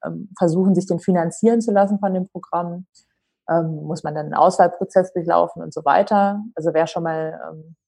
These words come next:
beim D A D was gemacht hat, weiß, wie das immer abläuft, diese, diese Auswahlrunden. Und das war dann eine Stelle, am I C C für ein halbes Jahr und zufällig wieder beim Deutschrichter.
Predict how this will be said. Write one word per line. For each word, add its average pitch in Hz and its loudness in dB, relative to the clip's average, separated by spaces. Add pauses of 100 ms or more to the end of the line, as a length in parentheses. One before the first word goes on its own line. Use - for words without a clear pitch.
beim 156 -4
D 170 6
A 160 4
D 175 0
was 175 2
gemacht 170 -12
hat, 160 -8
weiß, 165 2
wie 185 -4
das 170 2
immer 170 0
abläuft, 196 4
diese, 180 -4
diese 180 0
Auswahlrunden. 180 -4 (640)
Und 185 0
das 208 2
war 208 6
dann 190 4
eine 185 0
Stelle, 170 0 (160)
am 170 -2
I 147 -2
C 160 -8
C 147 -8
für 170 -2
ein 151 -6
halbes 151 -2
Jahr 71 -4
und 156 -14 (500)
zufällig 202 2
wieder 247 6
beim 220 4
Deutschrichter. 196 0